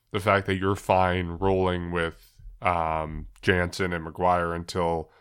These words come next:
um, Moreno is ready. And, like, Moreno being ready, that's not,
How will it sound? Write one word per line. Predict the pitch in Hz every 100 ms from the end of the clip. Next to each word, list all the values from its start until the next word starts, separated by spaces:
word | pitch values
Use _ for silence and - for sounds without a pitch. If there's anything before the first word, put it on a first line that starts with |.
| _ _ _
um, | - 92 85 80 78 78 _ _
Moreno | 101 101 98 92 87
is | 90
ready. | 90 95 92 87
And, | 90 98 92 92 - - - - - _ -
like, | 113 95 - - - -
Moreno | 139 123 151 185 156
being | 151 151
ready, | 120 139 127
that's | 107 135 -
not, | 117 151 143 -